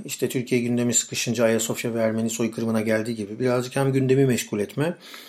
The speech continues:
e, çabası gibi gözüküyor. Hem de yurt dışına bir bakalım ne oluyor diye. Çünkü içte yapacaklar kesildi artık. Boğuldu yani. E, içeride ekonomi, e, boğuk. E, yurt dışında ne yapabilir diye bakıyor belki. Hani böyle sıkılınca, e,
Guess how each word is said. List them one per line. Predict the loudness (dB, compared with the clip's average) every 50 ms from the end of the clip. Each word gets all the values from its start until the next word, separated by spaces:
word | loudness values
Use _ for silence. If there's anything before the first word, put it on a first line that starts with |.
| -20 -20 -20 _ _ -2
e, | 0 0 2 0 -2 -2
çabası | -2 -4 -2 -2 -4 -4 -4
gibi | -4 -4 -4 -2
gözüküyor. | -2 -2 -4 -4 -4 0 2 2 4 4
Hem | 2 2 0 0
de | 0
yurt | 0 -2 -2 -4 -6
dışına | -6 -4 -2 0 2 2
bir | 2 2 2
bakalım | 0 0 2 0 0 2 2 2
ne | 2
oluyor | 2 0 0 0 -2 -2 -4 -4
diye. | -6 -8 -8 -8
Çünkü | -6 -6 -6 -4 -2
içte | -4 -4 -4 -6 -6 -4 -2
yapacaklar | -2 -2 -2 -2 0 0 -2 -2 0 -2 -2 -2 -2
kesildi | -6 -6 -4 -4 -4 0 2 2
artık. | 2 0 -2 -6 0
Boğuldu | 4 4 4 4 4 2 4 2
yani. | 2 2 -2 -6 -10 -12 -16 -18 -20 -18 -18 -18 -18 -18 -20 -20 _ -8
E, | -6 -4 -4 -2 -4 -4
içeride | -4 -4 -4 -4 -2 -2 -2 -2 0 0 0
ekonomi, | 0 0 -2 -2 -2 -2 0 0 2 4 4 4 6 4 4
e, | 2 -2 -4 -4 -2 -2 -4 -4 -6 -4 -2
boğuk. | -2 -2 -2 -4 -6 -10 -8
E, | -4
yurt | -4 -2 -2 -4 -6 -8 -12 -10 -8
dışında | -6 -4 -2 -2 0 0 0
ne | 0
yapabilir | 0 -2 -2 -4 -4 -4 -4 -6 -6 -8 -10 -12 -8
diye | -6 -6 -6 -6 -6 -4 -4
bakıyor | -4 -4 -4 -6 -6 -4 -4
belki. | -4 -6 -6 -6 -4 -4 -4 -4 -6 -12 -20 -20 -20 -20 -20 -20 -20 -20 _ -4
Hani | 0 2 4 6
böyle | 6 6 6
sıkılınca, | 4 0 0 -2 0 0 2 4 4 4 6 6 6 6 4 2 -2 -2
e, | 0